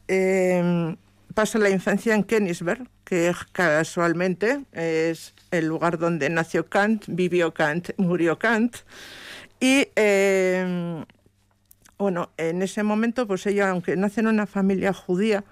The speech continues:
su conciencia de ser judía,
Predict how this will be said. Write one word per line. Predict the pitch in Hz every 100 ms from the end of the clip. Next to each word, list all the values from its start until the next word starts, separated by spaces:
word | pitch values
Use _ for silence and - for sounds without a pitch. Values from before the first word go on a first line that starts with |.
| - - - - _ _ _ _ _
su | - - - 202 190 190 185 185 180 170 175 -
conciencia | - 165 170 - 226 226 233
de | 202
ser | 202 196
judía, | - 202 196 240 233 240